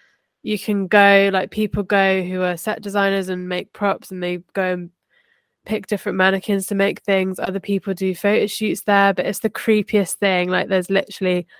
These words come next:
piles, like, it looks like a, you know, just a dump, a dumping ground of them. Um, it's, but all these places charge you a lot if you wanna take photos, but it does look really cool.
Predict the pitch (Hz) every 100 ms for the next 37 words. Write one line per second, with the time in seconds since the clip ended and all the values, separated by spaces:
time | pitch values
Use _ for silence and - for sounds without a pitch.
0 | - _ - - 196 185 180 180 180 180
1 | 185 - - 185 160 107 185 175 - -
2 | 180 - 190 175 175 _ _ _ _ 196
3 | 180 156 160 175 _ _ _ _ _ 208
4 | - 185 165 190 165 - - _ _ _
5 | 220 185 190 190 196 175 170 165 165 -
6 | 160 156 - _ _ _ _ _ _ -
7 | 185 170 165 175 - _ _ - 208 -
8 | - 208 220 254 294 302 - 226 214 196
9 | 175 - 196 185 190 175 175 175 160 175
10 | 185 170 175 175 - 156 - 175 185 196
11 | 190 202 - _ _ _ - - 185 196
12 | 190 - 180 - 175 170 165 170 - 170
13 | 170 196